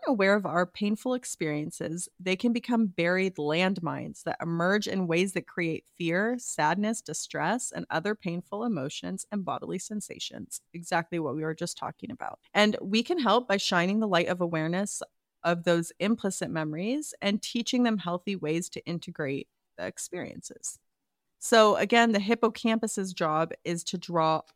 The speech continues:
all of their experiences and memories together so that they become assembled pictures that make up our explicit understanding of our past experiences.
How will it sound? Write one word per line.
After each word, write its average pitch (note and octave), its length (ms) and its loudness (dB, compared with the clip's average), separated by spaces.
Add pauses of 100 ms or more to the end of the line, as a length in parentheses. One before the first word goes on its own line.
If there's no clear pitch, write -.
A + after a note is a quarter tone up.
all A#3 440 6
of C4+ 120 -2
their C4 160 4
experiences F#3+ 760 -2
and F#3 140 -2
memories D#3+ 420 0
together B2+ 480 -4
so F3 200 -6
that E3 180 -6
they E3 160 0
become E3+ 460 -2
assembled D#3+ 640 -4 (340)
pictures F3+ 800 -4
that F3 140 2
make F#3 240 2
up F#3 160 4
our E3 180 4
explicit - 580 -2
understanding D#3 800 -4
of D3+ 120 -6
our D3 140 -2
past - 380 -8
experiences. - 880 -16